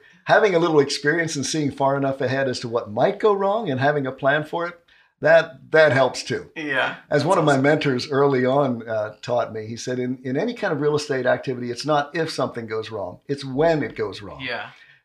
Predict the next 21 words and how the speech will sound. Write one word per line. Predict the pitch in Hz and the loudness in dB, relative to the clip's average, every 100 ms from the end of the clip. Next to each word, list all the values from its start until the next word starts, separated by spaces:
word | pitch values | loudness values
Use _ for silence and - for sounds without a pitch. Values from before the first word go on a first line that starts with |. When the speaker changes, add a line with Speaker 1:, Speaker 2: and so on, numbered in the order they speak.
| - | -6
Speaker 1:
And | 131 123 | -4 -2
so | 147 135 | 0 2
you | 127 135 | 2 2
need | 175 185 | 0 -4
to | 151 | -4
use | 135 151 151 | 0 0 2
those | 135 123 | 0 0
opportunities | 131 131 123 - 131 127 123 120 | 2 0 -2 -8 -6 -6 -6 -6
of | 117 107 | -8 -10
when | 113 139 208 196 | -6 -2 -2 -2
something | - 131 120 113 107 | -4 -6 -6 -10 -14
goes | 104 113 110 107 104 | -12 -8 -8 -8 -10
wrong | 104 104 101 | -8 -8 -10
to | 98 | -12
demonstrate | 107 151 160 143 - 127 127 | -6 -6 -6 -8 -6 -6 -6
to | 120 | -12
your | 107 104 | -10 -12
clients | - 117 135 147 151 | -4 0 2 0 -4
and | 110 | -8
everyone | 113 127 139 127 127 | -8 -6 -4 -4 -4
involved | 117 113 120 120 120 | -6 0 2 2 0